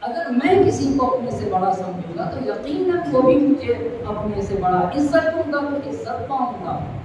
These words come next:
ये दीन का पहली बात ये है कि हर एक को बेहतर समझो अपने से। दूसरी बात ये है कि इस जबान को, इस जबान को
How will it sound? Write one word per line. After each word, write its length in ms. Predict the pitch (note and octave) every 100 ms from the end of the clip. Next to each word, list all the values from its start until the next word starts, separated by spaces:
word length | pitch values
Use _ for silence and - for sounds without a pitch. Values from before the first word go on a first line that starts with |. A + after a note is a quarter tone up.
| - -
ये 140 | G3 G3
दीन 220 | G#3+ G3+
का 220 | - -
पहली 300 | A3 - -
बात 340 | - - F#3+ F#3
ये 60 | F#3
है 60 | F3
कि 440 | - E3+ - - - - -
हर 300 | C4 C#4 C4+
एक 340 | C4+ C4+ C4+
को 240 | A#3+ - -
बेहतर 320 | - - A3+
समझो 540 | A3+ B3+ B3+ C4 C#4
अपने 300 | C4+ C4 C4+
से। 140 | C#4 C#4+ C#4+ - - - - - - D4+
दूसरी 460 | F#4 F#4 F4 F4+
बात 340 | - A3 - G3
ये 60 |
है 100 | F3+
कि 340 | - D4 - - - - - G4
इस 360 | G#4+ - -
जबान 540 | A3 G#3 G#3 - - C#4+
को, 580 | - F#3 F#3 - - - - - -
इस 380 | - F4+ C#4+ -
जबान 520 | G3+ - - E4+ F4
को 480 | - E4 E4+ D#4+